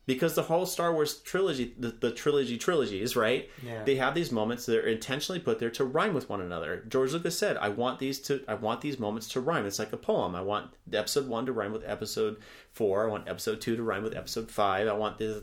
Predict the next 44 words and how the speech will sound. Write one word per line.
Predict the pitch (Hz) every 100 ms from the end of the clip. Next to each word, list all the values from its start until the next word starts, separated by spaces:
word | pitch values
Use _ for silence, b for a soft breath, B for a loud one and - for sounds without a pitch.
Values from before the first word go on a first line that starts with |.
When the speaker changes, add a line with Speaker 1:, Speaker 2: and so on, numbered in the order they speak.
| -
Speaker 1:
That's | 104 -
why | 110 110
there's | 123 120 B B B B
a | 110
slave | - - 147 120
one | 110 127 143
chasing | 135 117 127 147 147
somebody | 147 151 165
through | 170
an | 175
asteroid | 247 - 110 87
field. | 98 - - - -
That | 110 -
all | 76 98
Speaker 2:
Right. | 107
Speaker 1:
comes | 143
back | 185 208
again. | 117 95 - -
So | 123 113
Speaker 2:
Right. | 104 B B B -
Speaker 1:
he | - 175 180 175
purposely | - 196 202 180
wanted | 151 139 139 127
that | 110 -
poetic | - 113 110 - - - - _ - - - - - -
repeat | 113 113 - 127 - 127
going | 104 104
on. | 98 82
So | - 120 110 B B B
if | 123 -
the | 120
end | 143
of | 143
Return | 139 139 123
of | 117
the |
Jedi | 123 127 113
had | 107 101
that | 117
moment, | 135 143 143 - - -
I, | 104 101 101 - _ _ _ - -
I | 92 87 127
would | 101 -
expect | - - 135 101 -